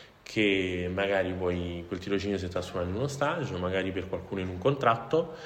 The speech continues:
e, ed erano nella loro università a rappresentare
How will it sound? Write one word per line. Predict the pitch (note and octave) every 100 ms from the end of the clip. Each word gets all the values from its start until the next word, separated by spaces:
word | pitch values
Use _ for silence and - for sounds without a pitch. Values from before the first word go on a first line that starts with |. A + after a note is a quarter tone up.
| - - - - -
e, | C#3 D#3
ed | B2+ B2+
erano | B2 G#2 G2+ G2 F#2+ -
nella | A2 A2 A2
loro | A#2+ C#3+ A2+
università | G#2 G2 G2 - - C3+ A#2 C3+ - -
a | A2+
rappresentare | A2+ A2 - A2+ D3 D3 C3+ F2+ F#2 G2+ G#2+